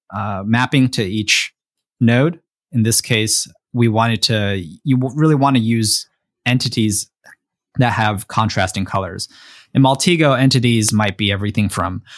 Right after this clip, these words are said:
a terrorist to an I P address to a location. They're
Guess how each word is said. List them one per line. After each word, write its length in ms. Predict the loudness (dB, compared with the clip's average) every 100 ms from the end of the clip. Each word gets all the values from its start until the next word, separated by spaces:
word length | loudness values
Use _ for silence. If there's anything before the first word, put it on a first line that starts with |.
| -14
a 80 | -10
terrorist 920 | -4 0 2 2 0 0 0 -2 -2
to 180 | -4 -4
an 140 | -6 -4
I 140 | -2
P 180 | 0 0
address 580 | 0 0 0 2 0 -2
to 380 | -4 -6 -10 -16 _ _ -6
a 280 | -6 -6 -8
location. 880 | -8 -2 0 2 2 2 2 0 -2
They're 460 | -4 -2 -4 -6